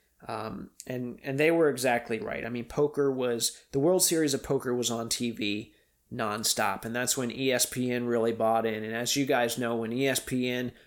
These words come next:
buys the rights to something, they push it nonstop. So, uh, poker became really big, and you could find these Topps poker chips at Walmart in the card aisle. They came in clamshells that featured five chips each,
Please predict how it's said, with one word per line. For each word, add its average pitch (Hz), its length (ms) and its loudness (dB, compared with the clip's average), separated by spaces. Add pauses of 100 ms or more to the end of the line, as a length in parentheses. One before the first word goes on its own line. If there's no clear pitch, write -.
(160)
buys 127 300 2
the 123 100 2
rights 117 340 2
to 120 140 -2
something, 120 560 0 (360)
they 123 120 0
push - 340 0
it 120 280 0 (300)
nonstop. 104 800 -2 (260)
So, 110 480 0 (360)
uh, 113 180 -2
poker 160 420 0
became 120 480 -2
really 107 260 0
big, - 380 -8 (280)
and 120 400 -4 (800)
you 147 100 0
could 151 180 0
find 151 300 2
these 139 240 4
Topps 135 300 0
poker 127 360 -2
chips - 520 0
at 123 200 -2
Walmart 123 440 2
in 110 100 0
the 107 60 -8
card 135 380 4
aisle. 127 420 2 (400)
They 135 140 0
came 135 300 0
in 113 100 -2
clamshells 117 720 2
that - 180 -2
featured 113 440 -2
five 110 260 0
chips - 420 0
each, 107 460 -6